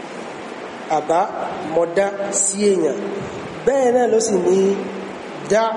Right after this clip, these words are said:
ma yuribuka ila ma la yuribu. Fi nǹkan táwọn èèyàn máa ṣe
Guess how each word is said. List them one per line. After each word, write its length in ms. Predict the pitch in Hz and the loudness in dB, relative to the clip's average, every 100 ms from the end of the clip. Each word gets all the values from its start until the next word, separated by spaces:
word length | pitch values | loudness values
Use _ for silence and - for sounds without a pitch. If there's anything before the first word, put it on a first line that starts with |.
| 220 170 | -2 0
ma 200 | 175 208 | 4 4
yuribuka 640 | 214 190 180 208 190 175 226 277 - - - - | 4 4 2 4 2 4 2 2 -4 -6 -6 -4
ila 260 | 254 254 220 | 2 4 4
ma 160 | 190 175 | 4 2
la 200 | 151 143 | 2 2
yuribu. 400 | 135 127 127 120 - - - - - - | 2 0 0 -2 -6 -10 -10 -10 -10 -10
Fi 160 | - 233 | 0 4
nǹkan 300 | 214 202 220 | 4 4 4
táwọn 280 | 254 233 202 | 4 6 6
èèyàn 260 | 180 202 202 | 4 4 4
máa 180 | 175 165 | 4 2
ṣe 260 | - 170 | 2 2